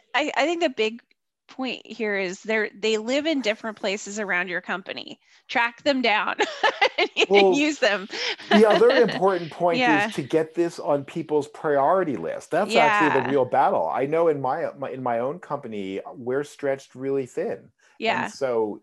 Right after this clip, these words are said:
Speaker 2: the first battle is to get everyone to acknowledge that this is a problem, and it,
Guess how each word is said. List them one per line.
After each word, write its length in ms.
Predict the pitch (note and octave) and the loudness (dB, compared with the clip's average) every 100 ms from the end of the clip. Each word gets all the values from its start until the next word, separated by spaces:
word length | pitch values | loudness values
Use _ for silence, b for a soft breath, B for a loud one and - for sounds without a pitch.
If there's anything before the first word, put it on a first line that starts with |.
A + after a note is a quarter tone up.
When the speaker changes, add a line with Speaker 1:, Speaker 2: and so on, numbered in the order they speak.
| _ | _
Speaker 2:
the 140 | B2 | -8
first 380 | B2 - E3+ D3+ | -6 -2 -4 -2
battle 360 | C#3+ C#3 D3 B2+ | 0 4 4 2
is 180 | A2 - | 0 -6
to 160 | - | -18
get 320 | G#2+ B2+ B2 | -10 -6 -4
everyone 320 | - B2 B2+ A2+ | -6 -10 -10 -10
to 120 | A#2+ | -12
acknowledge 520 | G#2 A2+ C3+ C#3+ C3 | -10 -4 -2 0 -2
that 140 | A2+ G2+ | -6 -10
this 160 | C3+ | -12
is 80 | F3+ | -10
a 60 | G3 | -10
problem, 560 | - C#3 A#2+ A#2+ A#2 - b b C3+ | -4 -2 0 -2 -8 -12 b b -2
and 100 | |
it, 120 | C#3+ | -2